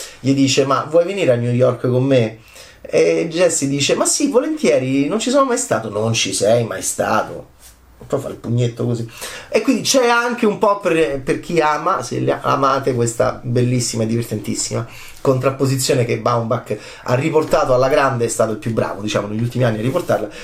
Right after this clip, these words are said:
tra New York, tra East Coast e West Coast. È il film che farà per voi, se avete adorato Manchester by the Sea, dove c'era anche lì una storia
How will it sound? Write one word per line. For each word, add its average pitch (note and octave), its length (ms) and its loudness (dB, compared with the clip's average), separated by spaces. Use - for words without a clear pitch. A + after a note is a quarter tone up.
tra B2+ 140 2
New C3 120 2
York, C#3 460 2
tra A2+ 340 0
East - 240 2
Coast - 400 0
e A#3+ 60 4
West - 260 -2
Coast. D#3 320 -2
È A3 60 2
il A#3 80 2
film A#3 180 -2
che G#3 100 2
farà E3+ 200 2
per D#3+ 140 0
voi, A2+ 160 0
se C#3 120 4
avete D3 180 4
adorato A2+ 400 2
Manchester A#2+ 500 0
by E3+ 160 2
the B3+ 120 0
Sea, F3 180 -2
dove A#2 180 2
c'era B2+ 220 2
anche B2 180 -2
lì D#3 380 0
una D3 220 2
storia A2+ 580 0